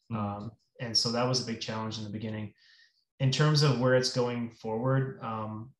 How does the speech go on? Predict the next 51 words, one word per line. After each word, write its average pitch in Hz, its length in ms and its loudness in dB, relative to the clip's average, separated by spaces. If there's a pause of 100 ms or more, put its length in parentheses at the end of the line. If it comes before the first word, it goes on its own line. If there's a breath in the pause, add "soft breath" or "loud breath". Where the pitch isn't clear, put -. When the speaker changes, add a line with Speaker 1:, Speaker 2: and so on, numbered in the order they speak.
Speaker 2:
I 120 60 -6
mean, 117 260 -4
right 120 200 0
now, 123 340 2
for 120 140 -6
example, 117 400 -4
'cause 113 140 -8
we're 113 60 -4
going 117 240 -2
into 113 160 -2
the 107 80 -6
fall, 117 480 2
it's, - 380 -2
it's 117 100 -6
one 123 120 -4
of 117 60 -2
our 110 180 -4
best 113 280 2
seasons 113 380 -2
for 110 140 -6
dry 107 280 -6
tea, 120 400 -4
'cause 117 160 0
there's 110 120 -2
lots 113 220 -4
of 110 100 -10
gifting 113 600 -8
and, 117 240 -4 (360 soft breath)
Speaker 1:
Mm-hmm. 104 220 -6
Speaker 2:
and, 113 180 -4 (200)
you 135 120 -2
know, 110 320 -4
our 127 140 2
dry 135 200 4
teas 147 340 0
have 117 140 0
been 117 200 -2
developed 117 460 -2
over 110 140 -4
the 107 60 -2
last 110 340 0
six, 117 180 0
seven 113 360 -2
years, 120 600 -4 (320)
and 120 160 -2
they 151 80 4
are 143 80 2
phenomenal. 113 640 -2
Like, 113 200 -6
they're, 120 460 2 (160)
they're 123 380 -4